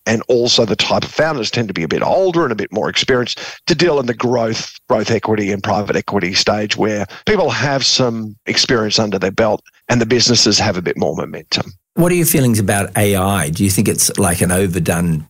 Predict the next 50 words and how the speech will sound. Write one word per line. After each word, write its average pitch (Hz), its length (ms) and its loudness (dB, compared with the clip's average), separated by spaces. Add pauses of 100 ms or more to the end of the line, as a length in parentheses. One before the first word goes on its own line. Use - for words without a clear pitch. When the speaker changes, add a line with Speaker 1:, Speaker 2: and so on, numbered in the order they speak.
(120)
Speaker 2:
trend, 104 420 2
or 95 300 2
do 92 60 0
you 87 120 2
think 87 180 0
it's 82 220 0
really, 82 520 2 (120)
uh, 87 500 0
full 104 220 0
of 82 100 2
opportunity? 82 600 0 (200)
Speaker 1:
I 185 120 2
think 190 140 2
it's - 140 0
huge. 110 460 0
I 131 120 2
think 180 120 2
it's - 120 0 (120)
abs-, 120 400 2
I 120 80 2
think 160 140 2
it's 117 100 0
a 107 80 2
real 98 220 -4
game 76 320 -4
changer. - 480 -2 (120)
Speaker 2:
Mm. 156 80 4
Speaker 1:
You 175 40 4
know, 131 200 0
markets 143 460 -2
like 123 200 0
to - 80 -6
get 92 140 -4
excited 69 460 0
about - 260 -4
this - 140 -6
stuff, - 340 -2
and, 92 280 -2
you 107 100 0
know, 101 200 0
equity 101 340 0
markets 85 600 0
and, - 260 -2
and 98 220 -2
private - 360 0
markets - 540 0
have 95 400 -2
gotten - 260 0
themselves 95 480 0
super, 107 640 0